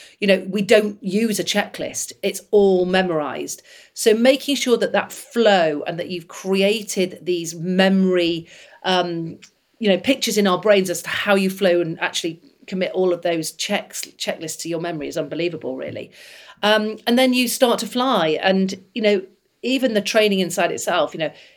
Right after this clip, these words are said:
it's a brilliant stepping stones, though. I mean, people, you're not taking someone who's just walking off the street and sticking them in a fast jet.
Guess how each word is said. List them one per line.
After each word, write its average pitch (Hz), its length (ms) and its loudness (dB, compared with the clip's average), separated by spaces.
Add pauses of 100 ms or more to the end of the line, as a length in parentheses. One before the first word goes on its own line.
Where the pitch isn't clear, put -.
it's 269 120 0
a 311 60 4
brilliant 254 640 0
stepping 170 360 -4
stones, 147 440 -6
though. 143 200 0
I 160 40 0
mean, 208 240 -4
people, 269 440 -4
you're 254 80 -4
not 302 140 -2
taking 247 260 -6
someone 214 240 -2
who's 202 160 0
just 196 180 -8
walking 190 320 -2
off 180 100 -6
the 175 60 -8
street 170 400 -4
and 160 100 -12
sticking 180 340 -10
them 160 80 -6
in 156 60 -6
a 156 40 -6
fast 156 240 -10
jet. - 340 -6